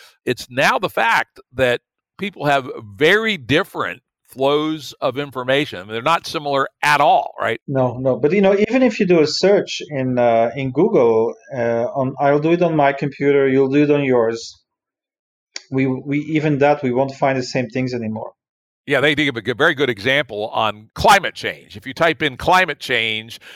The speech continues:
Speaker 1: the auto continuations, i e the suggested searches you do, are radically different depending on where you live. So if you're in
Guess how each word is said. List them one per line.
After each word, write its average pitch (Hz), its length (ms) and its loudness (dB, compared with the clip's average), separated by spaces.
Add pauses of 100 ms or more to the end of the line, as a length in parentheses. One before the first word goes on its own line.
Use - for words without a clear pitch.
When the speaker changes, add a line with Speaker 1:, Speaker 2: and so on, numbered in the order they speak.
(160)
Speaker 1:
the 127 100 -6
auto 165 320 2
continuations, 131 1200 -4
i 110 140 -2
e 107 300 -6
the 98 100 -10
suggested 117 640 -6
searches 131 500 -12
you 110 120 -16
do, 117 280 -10 (320)
are 117 220 -2
radically 165 560 2
different 120 600 -4 (340)
depending 156 260 0
on 143 140 -2
where 110 160 -2
you 123 160 -2
live. 233 400 -2 (260)
So - 120 -8
if 117 100 -8
you're 123 220 -2
in 117 240 -4